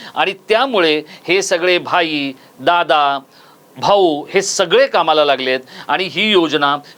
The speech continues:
कसंही करून लवकरात लवकर रक्षाबंधनाच्या वेळेला बहिणींपर्यंत पोहोचवण्याचा सरकारचा अट्टाहास आहे.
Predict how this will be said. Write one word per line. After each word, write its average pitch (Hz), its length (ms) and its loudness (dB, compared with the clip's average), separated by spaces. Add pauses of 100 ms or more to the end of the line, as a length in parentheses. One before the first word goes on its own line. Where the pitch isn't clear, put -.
कसंही 262 460 2
करून 160 420 0
लवकरात 190 680 2
लवकर 180 440 2 (240)
रक्षाबंधनाच्या 190 1080 0
वेळेला 160 540 2 (1120)
बहिणींपर्यंत 226 720 2
पोहोचवण्याचा 165 800 2
सरकारचा 160 720 0
अट्टाहास 156 460 -2
आहे. 92 80 -10